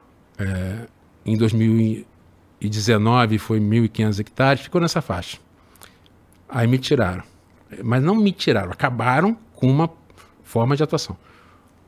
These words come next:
Em dois mil e vinte e um, subiu pra dois mil trezentos e seis. Em dois mil e vinte e dois, foi pra dois mil e quinhentos e pouco.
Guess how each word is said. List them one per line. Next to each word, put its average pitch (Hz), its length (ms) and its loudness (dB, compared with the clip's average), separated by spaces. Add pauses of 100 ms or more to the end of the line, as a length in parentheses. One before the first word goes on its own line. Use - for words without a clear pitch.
(240)
Em 120 180 0
dois 135 300 6
mil 156 300 6
e 180 100 4
vinte 151 440 0
e 135 40 6
um, 156 260 4 (440)
subiu 131 340 4
pra 135 140 4
dois 131 360 4
mil 135 280 6
trezentos 147 360 4
e 135 40 0
seis. - 580 -2 (880)
Em 120 80 0
dois 123 140 4
mil 151 80 6
e 151 40 2
vinte 143 180 2
e 113 40 -4
dois, 123 340 4
foi - 140 -2
pra 117 100 2
dois 117 180 4
mil 127 140 6
e - 20 -6
quinhentos 123 380 0
e 110 40 -6
pouco. - 300 -8